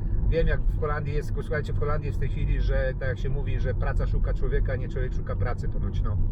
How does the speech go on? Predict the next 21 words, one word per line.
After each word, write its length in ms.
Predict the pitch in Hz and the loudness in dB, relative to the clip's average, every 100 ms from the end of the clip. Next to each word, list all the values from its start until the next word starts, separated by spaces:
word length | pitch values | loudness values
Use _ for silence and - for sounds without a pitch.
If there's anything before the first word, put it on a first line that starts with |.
| - - - - - - - | 2 0 0 0 -2 -2 0
Jest, 240 | 135 135 - | 0 2 2
są 100 | 139 | 2
możliwości 680 | - - - - - - | 0 2 4 4 4 2
duże, 280 | - - 98 - - - - - - - - - - - - - | 0 0 0 -4 -6 -6 -6 -8 -10 -10 -10 -10 -10 -10 -10 -10
jeżeli 220 | - 139 | -8 -6
chodzi 300 | - - - | -4 -4 -2
o 340 | - 147 - - - - | -2 0 0 -2 -6 -6
podjęcie 400 | - 117 113 113 | -4 -2 -2 0
roboty. 360 | 107 107 104 101 | -2 -4 -4 -6
Jeżeli 240 | 98 107 | -4 -2
ktoś 220 | - - | -2 0
jeszcze 240 | - - 117 | 0 0 0
język 400 | 135 - - - | 0 0 -2 0
zna, 320 | - 120 - - - - - - - - - - - | 0 0 0 0 -2 0 2 2 -2 -6 -8 -12 -4
tak 80 | 107 | -2
jak 100 | 104 | 0
moja 220 | 120 117 | -2 -2
córka, 520 | 117 - - 143 139 - - - - - - - - - - - - - - - | 0 0 0 0 -2 -6 -6 -6 -6 -6 -8 -8 -8 -10 -10 -10 -8 -10 -10 -8
to 600 | 110 110 113 - 110 110 - - - - - - - | -4 0 0 0 0 -2 -6 -8 -6 -4 -4 -4 -2
język 280 | 113 117 123 | -2 -2 -2
angielski, 600 | 113 117 110 - - | -2 0 2 2 2